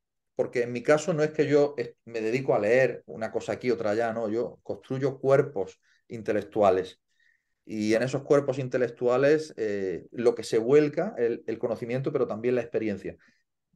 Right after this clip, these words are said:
Y la experiencia luego la traslado a mis alumnos, eh, de una manera práctica. Entonces, el sentido de mi vida es ese. Eh, a mí cuando me preguntan las personas, "Es que no sé cuál es el sentido de mi vida". Mira, el sentido de tu vida es allí donde te sientas que se te pasa el tiempo y no te das ni cuenta,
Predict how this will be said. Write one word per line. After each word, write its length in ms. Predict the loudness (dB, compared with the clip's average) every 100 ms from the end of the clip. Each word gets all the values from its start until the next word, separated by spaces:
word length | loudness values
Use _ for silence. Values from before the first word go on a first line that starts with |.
| _
Y 120 | 0
la 100 | 2
experiencia 600 | 2 2 2 0 2 2
luego 220 | 2 2
la 120 | 2 0
traslado 560 | -4 0 0 0 -4 -12
a 40 |
mis 160 | -12 -10
alumnos, 400 | -10 -10 -12 -18 _ _ _ _ _ _
eh, 380 | -8 -6 -6 -8
de 140 | -8 -4
una 100 | -2
manera 320 | -2 -2 -2
práctica. 520 | -2 -4 -8 -12 -16 _
Entonces, 680 | -8 -6 -2 0 0 2 0
el 160 | 0 0
sentido 480 | -2 -4 -4 0 2
de 80 | 2
mi 120 | 0
vida 260 | 0 2
es 140 | 2 0
ese. 260 | -8 -12 -20 _ _ _ _
Eh, 260 | -12 -10 -8
a 60 |
mí 100 | -6
cuando 220 | -4 -2 -2
me 80 |
preguntan 360 | 0 0 0 0
las 100 | 0
personas, 360 | -4 -6 -4 -4
"Es 60 |
que 80 | -4
no 80 | -2
sé 140 | 0
cuál 140 | 4 6
es 60 |
el 60 | 4
sentido 320 | 2 -2 -2
de 60 | -2
mi 80 |
vida". 320 | 0 -2 -2 -8 _ _ _ _ _
Mira, 300 | 2 2 0
el 80 | -8
sentido 320 | -10 2 2
de 60 | 4
tu 60 | 2
vida 240 | 4 4
es 120 | 4 0
allí 160 | -2
donde 240 | -4 -4 -4
te 120 | -4
sientas 360 | -2 -2 0 -4
que 80 | -6
se 100 | -4
te 100 | -2
pasa 240 | 0 0
el 120 | -2
tiempo 260 | -2 -4 -2
y 40 |
no 60 | -4
te 100 | -2
das 120 | -2
ni 120 | -4
cuenta, 480 | -2 -2 2 0 -2